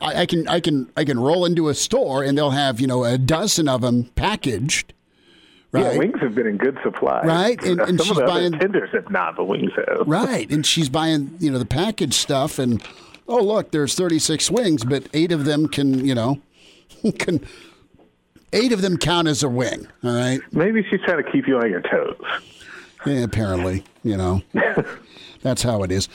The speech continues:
Speaker 1: So let's talk recruiting here. Enough of, of grilling, 'cause now I'm hungry. Um,
Speaker 2: Right.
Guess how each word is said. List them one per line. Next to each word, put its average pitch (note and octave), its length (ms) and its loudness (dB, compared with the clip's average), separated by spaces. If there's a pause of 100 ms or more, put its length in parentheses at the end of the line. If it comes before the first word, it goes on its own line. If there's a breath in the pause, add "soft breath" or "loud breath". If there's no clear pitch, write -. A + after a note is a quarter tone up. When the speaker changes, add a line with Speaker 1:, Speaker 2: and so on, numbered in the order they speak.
(100)
Speaker 1:
So F3 320 2
let's F#3+ 260 0
talk F3 280 0
recruiting C#3 440 0
here. A#2 260 2
Enough C3+ 300 0
of, G#2 300 -4
of A2 280 -2
grilling, A#2+ 460 0
'cause G#2+ 180 -2
now A#2 140 2
I'm G2 120 0
hungry. F#2 520 0 (500 loud breath)
Um, A#2+ 220 2
Speaker 2:
Right. A2 280 0